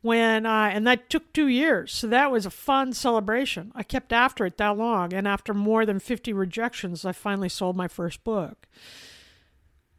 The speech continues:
When I started writing the book, I celebrated that because what the heck was I doing on that first book? I didn't know how to write a book. But when I got through my first day with a chapter finished,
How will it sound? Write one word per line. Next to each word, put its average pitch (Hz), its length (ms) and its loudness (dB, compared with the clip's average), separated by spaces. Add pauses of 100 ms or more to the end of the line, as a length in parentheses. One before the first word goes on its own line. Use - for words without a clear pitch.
(380)
When 277 140 4
I 285 80 4
started 311 540 4
writing 254 360 4
the 311 80 -2
book, 330 240 0 (360)
I 294 100 2
celebrated 233 680 2
that 254 240 6
because 226 340 0
what 240 420 2
the 254 140 -2
heck 214 500 0
was 214 200 2
I 233 120 4
doing 311 420 2
on 220 100 0
that 196 160 2
first 190 260 -2
book? 175 160 -4
I 202 100 2
didn't 381 240 -2
know 254 160 4
how 202 140 4
to 175 80 0
write 170 220 0
a 170 60 -6
book. 196 400 -4 (420)
But - 80 -14
when 262 100 0
I 247 60 0
got 269 280 2
through 311 140 -4
my 285 160 0
first - 380 -2
day 233 340 0
with 233 200 -4
a 190 60 -4
chapter 214 540 -2
finished, - 760 -4